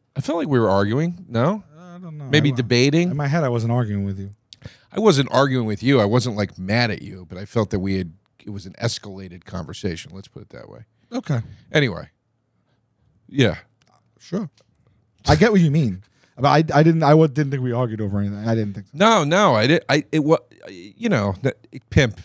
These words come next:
Speaker 1: stop with this A I shit. This is half the reason I'm in a bad mood. All right?
Speaker 2: A I?
Speaker 1: The, yeah. The, in-,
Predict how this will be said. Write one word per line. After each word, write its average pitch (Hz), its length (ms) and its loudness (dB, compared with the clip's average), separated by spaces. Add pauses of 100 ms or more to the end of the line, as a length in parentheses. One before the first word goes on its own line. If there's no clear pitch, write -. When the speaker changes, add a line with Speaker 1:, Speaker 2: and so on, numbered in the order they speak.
Speaker 1:
stop 156 360 2
with 165 80 0
this 135 220 0
A 117 160 4
I 104 180 2
shit. - 340 -4 (140)
This 135 200 2
is 147 100 4
half 147 220 4
the 147 100 -2
reason 131 260 2
I'm 117 100 0
in 113 60 0
a 113 40 0
bad 104 320 0
mood. 92 300 -8 (580)
All 120 100 4
right? 139 100 8
Speaker 2:
A 131 60 6
I? 170 240 8
Speaker 1:
The, 269 100 -2 (240)
yeah. 180 200 4
The, 147 160 4
in-, 151 120 0